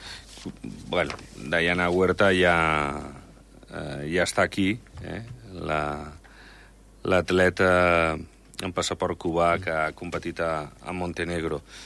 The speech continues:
Però Déu-n'hi-do, quin ensurt i quin desgavell tot plegat.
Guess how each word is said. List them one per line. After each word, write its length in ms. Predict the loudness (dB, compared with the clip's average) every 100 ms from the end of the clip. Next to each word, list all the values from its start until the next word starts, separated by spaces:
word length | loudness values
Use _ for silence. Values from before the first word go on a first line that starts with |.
| -20
Però 180 | -12 -8
Déu-n'hi-do, 360 | -6 -4 -4 -4
quin 200 | -6 -8
ensurt 560 | -8 -10 -10 -10 -10 -12
i 200 | -14 -14
quin 200 | -10 -6
desgavell 460 | -4 -4 -4 -4
tot 160 | -6 -8
plegat. 440 | -8 -2 -2 -2